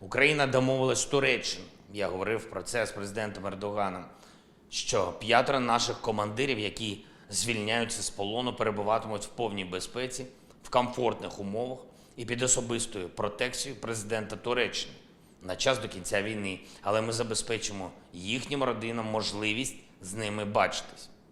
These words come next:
Сергій Волинський, Святослав Паламар, Денис Прокопенко, Олег Хоменко, Денис Шлега. Ще раз дякую президенту Ердогану. І, звичайно,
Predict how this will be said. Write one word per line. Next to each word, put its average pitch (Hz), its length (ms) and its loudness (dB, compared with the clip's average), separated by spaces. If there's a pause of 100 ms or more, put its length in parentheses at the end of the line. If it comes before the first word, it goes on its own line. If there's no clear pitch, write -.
(240)
Сергій 107 560 2 (340)
Волинський, 127 680 -2 (420)
Святослав 113 960 0
Паламар, 113 600 4 (500)
Денис 110 520 -2
Прокопенко, 123 920 2 (440)
Олег 113 540 2 (120)
Хоменко, 120 720 -2 (400)
Денис 110 580 -2 (220)
Шлега. 110 480 2 (640)
Ще 131 260 6
раз 117 160 6
дякую 113 340 6
президенту 110 460 0
Ердогану. 98 500 0 (380)
І, 98 60 -12
звичайно, 135 560 2